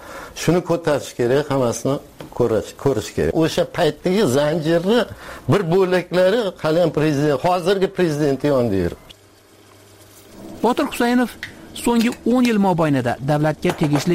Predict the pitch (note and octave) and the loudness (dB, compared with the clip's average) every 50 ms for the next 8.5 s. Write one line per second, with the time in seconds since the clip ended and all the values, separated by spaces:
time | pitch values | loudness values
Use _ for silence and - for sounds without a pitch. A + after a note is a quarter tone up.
0 | D#3 D#3+ E3 E3 F3 E3 E3 F3+ F#3 E3+ - - F#3 F3+ F3 E3+ E3 D#3+ - - | 2 2 2 2 2 2 2 2 0 0 -2 0 2 2 2 2 0 -2 -2 -2
1 | - E3+ E3 D#3 E3+ E3+ D#3 D3+ D#3 D3+ C#3+ D#3+ E3+ F3 - - - F#3 F3 D#3+ | -2 0 0 2 2 0 2 2 2 2 2 0 0 -2 -2 -2 0 0 2 2
2 | E3 E3 D3+ - - - D#3+ D#3 D3+ D3 - F#3 F3 - F3 D#3+ D#3 - D#3 D#3 | 0 -2 -2 -2 -2 -2 0 0 0 0 0 0 0 0 0 -2 0 -2 0 0
3 | E3 D3 - E3 D#3+ E3 E3 - - - - - - - A#3+ A#3+ G3+ G3 - - | 0 0 0 0 0 0 -2 -4 -10 -20 -20 -10 -4 -2 0 2 2 0 0 0
4 | F#3 E3+ D3 D3+ D#3+ - - - D#3 - - C3+ A#2+ - C#3+ D3 D3 C#3+ - C#3+ | 0 0 2 0 0 -2 -2 -4 -2 -2 -2 -2 -2 0 0 0 0 0 0 -2
5 | C3 - - - G3 G3+ F#3 - - F3 F3 E3+ - F3 D#3 - D#3+ - D#3+ D#3 | -4 -4 -2 0 0 0 0 0 0 0 0 0 0 -2 -2 -2 -2 -2 0 0
6 | D3+ D3 - - - - D#3 C#3+ C#3+ C3+ - D3+ C#3 - - D3+ D3+ - - - | 0 -2 -4 -6 -2 0 2 2 2 0 0 -2 -2 -2 0 -2 -2 -2 -6 -14
7 | - - - - - - F#3 G#3 A#3+ C4 A#3+ - - - - G3 E3 - - G#3+ | -18 -18 -14 -8 -2 0 0 2 2 2 0 -2 -4 -2 -2 -2 0 0 -2 -2
8 | - - - G3 F3+ F#3+ F#3+ F3 - - | -2 0 0 2 2 2 2 0 0 -2